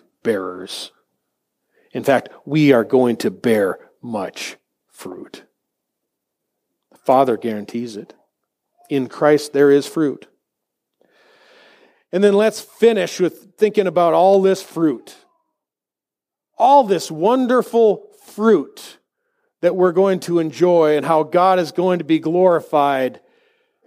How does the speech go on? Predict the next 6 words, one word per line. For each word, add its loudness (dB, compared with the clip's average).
through 2
this 0
passage 0
with 2
verse 4
eleven. 0